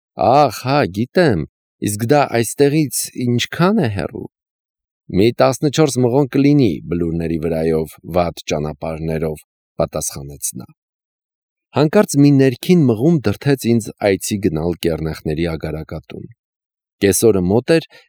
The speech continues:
և ես մտածում էի, որ հյուրանոց գնալու փոխարեն կարող եմ գիշերել սեփական տանիքի տակ։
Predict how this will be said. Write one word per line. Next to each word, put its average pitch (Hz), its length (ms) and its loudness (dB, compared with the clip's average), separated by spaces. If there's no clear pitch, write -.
և 123 180 4
ես 160 240 2
մտածում 104 560 0
էի, 175 200 4
որ 113 220 0
հյուրանոց 117 560 2
գնալու 82 360 -2
փոխարեն 120 600 0
կարող 107 320 0
եմ 120 100 0
գիշերել 98 500 -2
սեփական 90 640 -4
տանիքի 76 500 -6
տակ։ - 360 -14